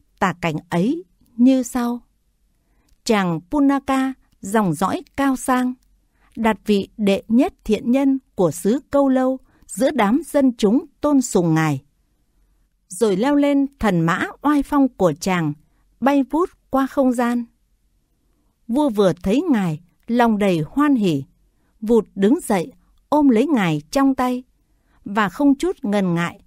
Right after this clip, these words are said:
đặt ngài lên ngai vàng trước mặt vua ở giữa hội chúng.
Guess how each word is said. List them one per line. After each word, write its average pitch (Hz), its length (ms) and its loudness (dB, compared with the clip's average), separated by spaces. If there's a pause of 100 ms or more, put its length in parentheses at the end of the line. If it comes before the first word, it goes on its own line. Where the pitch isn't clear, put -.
(320)
đặt 220 240 -2
ngài 180 360 -2
lên 277 240 4
ngai 277 180 0
vàng 165 340 -2 (160)
trước 339 200 -4
mặt 180 260 2
vua 269 260 0 (320)
ở 180 200 0
giữa 240 360 -4
hội 214 320 -2
chúng. 180 240 0